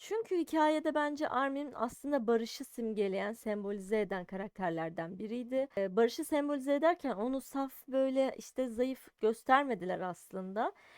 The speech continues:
Ee, fiziksel güç olarak evet çok dayanıklı veya çok da böyle, e, savaşın ön saflarında gördüğümüz biri değildi ama kesinlikle zekası, olayları hızlı çözümlemesi, pratikliği yönüyle,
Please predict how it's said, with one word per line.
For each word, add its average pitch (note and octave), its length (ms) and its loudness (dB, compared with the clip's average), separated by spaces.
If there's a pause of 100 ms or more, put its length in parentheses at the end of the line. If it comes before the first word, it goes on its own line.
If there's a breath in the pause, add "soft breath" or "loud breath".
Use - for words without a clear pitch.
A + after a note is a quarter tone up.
(140 loud breath)
Ee, E3+ 120 -2
fiziksel C4+ 640 0
güç C#4+ 220 -6
olarak C4+ 360 2
evet G#3 300 -2
çok A3 260 -6
dayanıklı A3 480 0
veya G#3 300 4
çok G#3+ 300 -6
da G#3 140 0
böyle, G#3 380 0 (400 soft breath)
e, F#3 320 0
savaşın G#3+ 560 -4
ön G#3+ 220 0
saflarında G3+ 640 -2
gördüğümüz G3+ 580 -4
biri G#3 260 -6
değildi G#3+ 360 0
ama C4 280 -2
kesinlikle A#3 680 -4
zekası, F#3+ 800 -2
olayları G3 500 2
hızlı G3 280 -6
çözümlemesi, F#3+ 1000 -4 (420 loud breath)
pratikliği A#3 800 0
yönüyle, G#3 560 0